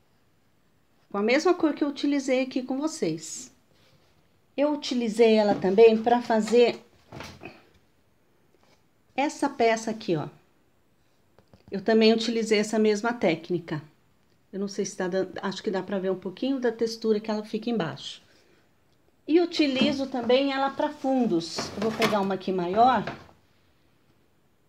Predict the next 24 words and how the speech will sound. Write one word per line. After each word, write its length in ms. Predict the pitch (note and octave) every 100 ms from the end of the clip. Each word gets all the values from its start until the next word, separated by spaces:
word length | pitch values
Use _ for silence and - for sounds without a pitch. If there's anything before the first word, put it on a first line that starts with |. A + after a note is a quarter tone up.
| _ _
pra 140 | -
vocês 460 | F#3 G3 - A3 G3
verem, 440 | F3 E3+ E3 E3+
ó. 60 | D#3+ D3+ _ _ _ _ _ _ _ _ -
Opa, 260 | - -
deixa 280 | - - -
eu, 60 | - _ _ _ _ _
ó, 240 | F#3+ E3+ -
eu 100 | G3
utilizei 580 | G3 A#3+ A3 G#3 G#3+ G#3+
ela 220 | G#3 G#3+
aqui 380 | A3 - A#3+ B3 - - _ -
no 120 | A#3+
fundo 400 | B3 B3 A#3+ B3+
desse, 300 | A#3+ A#3 - _
desse 280 | - G#3+ A3
projeto 580 | - A#3+ A3+ G#3+ F3 F3
aqui. 320 | F#3+ - D#3+ - - _
Esse 100 | -
projeto 520 | - G#3+ G#3+ G#3+ A3
é 40 | A#3
uma 140 | A#3
bicicleta, 800 | A3+ A3 B3+ - F3 E3 -
ó. 40 | D3+